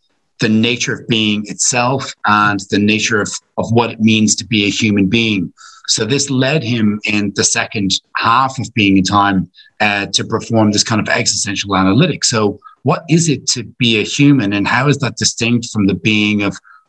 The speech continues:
other entities around us? Um, now, one of the ways in which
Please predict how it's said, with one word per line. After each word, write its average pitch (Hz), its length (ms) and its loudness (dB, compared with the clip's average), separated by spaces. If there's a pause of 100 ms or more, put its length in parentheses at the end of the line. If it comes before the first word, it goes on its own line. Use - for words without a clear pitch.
other 110 280 2
entities 98 560 2
around 131 400 2
us? - 240 -4 (240)
Um, 110 520 0 (400)
now, 120 540 2 (640)
one 131 220 6
of 139 120 4
the 117 80 -2
ways 110 380 0
in 101 140 -2
which 104 400 0